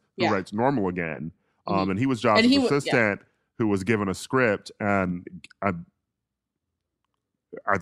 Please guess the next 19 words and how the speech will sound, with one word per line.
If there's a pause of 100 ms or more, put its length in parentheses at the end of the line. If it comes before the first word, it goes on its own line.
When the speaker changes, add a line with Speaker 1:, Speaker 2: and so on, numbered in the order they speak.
Speaker 2:
He
Speaker 1:
I, (180)
I
think, (120)
I
think
we
can
all
guess (320)
how
much
of
that (320)
episode (180)
was
actually
<laughs>
written